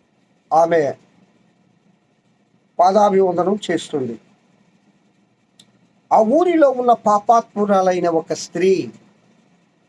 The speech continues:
యేసు పరిసయ్యుని ఇంట భోజనమును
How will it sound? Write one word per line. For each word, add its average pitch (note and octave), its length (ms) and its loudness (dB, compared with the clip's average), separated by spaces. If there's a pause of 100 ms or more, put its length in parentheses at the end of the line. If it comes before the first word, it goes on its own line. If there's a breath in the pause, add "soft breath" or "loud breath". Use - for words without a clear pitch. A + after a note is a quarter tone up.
(1120)
యేసు C4 640 -2
పరిసయ్యుని A3+ 460 -2
ఇంట A3 200 -2
భోజనమును G3 840 -2